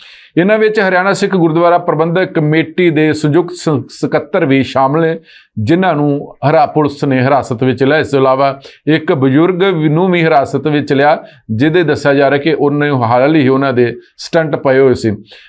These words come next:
ਪੁਲਿਸ ਤੇ ਇਹ ਵੀ ਦੋਸ਼ ਲੱਗੇ ਨੇ ਕਿ ਇੱਕ ਚੌਦਾਂ ਸਾਲ ਦੇ ਨਾਬਾਲਗ ਬੱਚੇ ਨੂੰ ਵੀ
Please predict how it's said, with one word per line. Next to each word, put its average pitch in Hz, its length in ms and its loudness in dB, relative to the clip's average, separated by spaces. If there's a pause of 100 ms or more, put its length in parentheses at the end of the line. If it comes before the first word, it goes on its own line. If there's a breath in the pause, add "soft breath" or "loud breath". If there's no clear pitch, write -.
(120)
ਪੁਲਿਸ 196 320 0 (200)
ਤੇ 208 100 2
ਇਹ 190 180 2
ਵੀ 208 120 0
ਦੋਸ਼ 170 340 0
ਲੱਗੇ 170 260 0
ਨੇ 190 120 0
ਕਿ 196 120 0
ਇੱਕ - 160 -4
ਚੌਦਾਂ 160 400 0
ਸਾਲ 139 300 0
ਦੇ 143 80 2
ਨਾਬਾਲਗ 139 560 2
ਬੱਚੇ 135 340 0
ਨੂੰ 135 160 0
ਵੀ 123 120 2